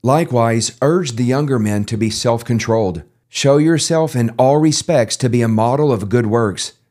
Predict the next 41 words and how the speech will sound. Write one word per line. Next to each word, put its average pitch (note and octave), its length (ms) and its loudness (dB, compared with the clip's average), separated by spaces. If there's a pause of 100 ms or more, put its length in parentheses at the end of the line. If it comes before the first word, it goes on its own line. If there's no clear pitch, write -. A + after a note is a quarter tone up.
and B2 180 2
in D#3+ 140 4
your F3 160 4
teaching D#3+ 460 -2
show C3 280 0
integrity, B2 720 -2 (240)
dignity, G#2 640 0 (260)
and B2+ 200 2
sound D3 400 0
speech C#3 460 -2
that A2+ 260 -2
cannot A#2+ 400 0
be B2+ 100 0
condemned, A2+ 600 -4 (160)
so C3+ 200 0
that C#3+ 300 0
an C#3 100 0
opponent C3 520 -2
may A2+ 100 2
be A2+ 140 0
put A#2 220 -4
to B2 100 0
shame, G#2 440 -4 (160)
having A#2 400 0
nothing C3 440 0
evil B2+ 340 0
to G#2+ 100 -6
say B2 240 0
about F2+ 280 -2
us. E2 320 -10 (300)
Bondservants D3 720 2
are A#2 120 -2
to B2+ 100 -4
be A#2 140 -2
submissive B2 580 0
to B2+ 120 0
their A2+ 200 0
own A#2 180 2
masters A2+ 500 -2
in A2 200 0
everything. G#2+ 600 -2